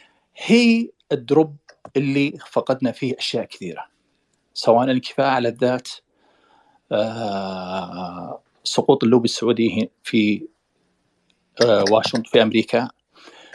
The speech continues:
آه، خسرنا لبنان، خصب بعد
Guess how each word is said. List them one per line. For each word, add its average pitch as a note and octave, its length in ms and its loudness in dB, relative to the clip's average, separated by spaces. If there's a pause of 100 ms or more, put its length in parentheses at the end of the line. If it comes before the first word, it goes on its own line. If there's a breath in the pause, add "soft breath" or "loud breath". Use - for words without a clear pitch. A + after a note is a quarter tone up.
(340 loud breath)
آه، A#2+ 440 2
خسرنا B2+ 480 0
لبنان، A#2 520 4 (320 loud breath)
خصب - 360 -6 (140)
بعد G#2 400 -4